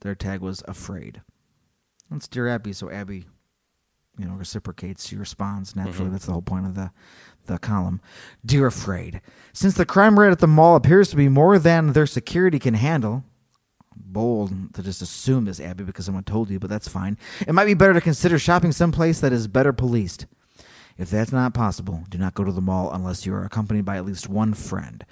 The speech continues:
Speaker 1: And do not enter the parking structure unless it is daylight or well lighted, or you are carrying a flashlight powerful enough to illuminate the underside and the interior of your car from a distance, and large enough to be used as a weapon should you have to."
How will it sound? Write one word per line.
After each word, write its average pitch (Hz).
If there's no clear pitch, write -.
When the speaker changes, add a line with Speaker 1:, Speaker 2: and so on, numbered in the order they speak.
Speaker 1:
And 101
do 101
not 127
enter 127
the 113
parking 123
structure 123
unless 107
it 98
is 87
daylight 85
or 95
well 104
lighted, 82
or 113
you 123
are 110
carrying 151
a 120
flashlight 156
powerful 180
enough 160
to 139
illuminate 139
the 127
underside 127
and 120
the 113
interior 170
of 135
your 131
car 135
from 131
a 117
distance, 92
and 113
large 123
enough 120
to -
be 98
used 104
as 92
a 113
weapon 110
should 92
you 117
have 92
to." -